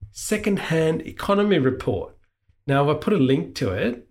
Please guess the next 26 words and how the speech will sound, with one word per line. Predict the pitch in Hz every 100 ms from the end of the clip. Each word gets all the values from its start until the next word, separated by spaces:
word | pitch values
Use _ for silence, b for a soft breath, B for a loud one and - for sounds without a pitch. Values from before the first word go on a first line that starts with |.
| _ _ -
it's | 147
a | 147
great | 131 143 170 127
landing | 110 104 113 120
page. | - - - -
Like, | 127 123
I, | - 143 - - _ _ _
I | 156
was | 160 160
so | 147
surprised. | 143 120 135 123 113
I |
went, | 117 123
"Craig, | - 220 143
have | 185
a |
look | 185 170
at |
this." | 202 175 135 - B B B B - - -
And | 147 151
you | 175
were |
like, | 175 165 165 -
"Wow, | 147 240 262 147
that's | 202 -
amazing." | 294 233 320 370 320 123 -